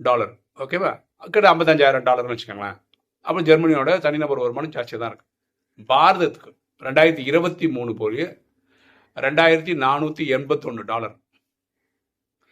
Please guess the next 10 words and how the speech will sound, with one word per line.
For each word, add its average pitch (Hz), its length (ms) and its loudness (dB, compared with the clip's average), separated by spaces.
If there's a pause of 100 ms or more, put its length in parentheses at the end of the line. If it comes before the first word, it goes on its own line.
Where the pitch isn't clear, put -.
(260)
ரெண்டாயிரத்தி 170 340 0
இருபத்தஞ்சுல 156 480 0
என்ன 135 120 -6
சொல்றாங்க? 139 260 -4
ரெண்டாயிரத்தி 147 380 2
எட்நூத்தி 165 500 -6
எழுபத்தெட்டு 143 440 -4
டாலர் 113 340 -8
வரலான்னு 104 360 -12
சொல்றாங்க. - 260 -20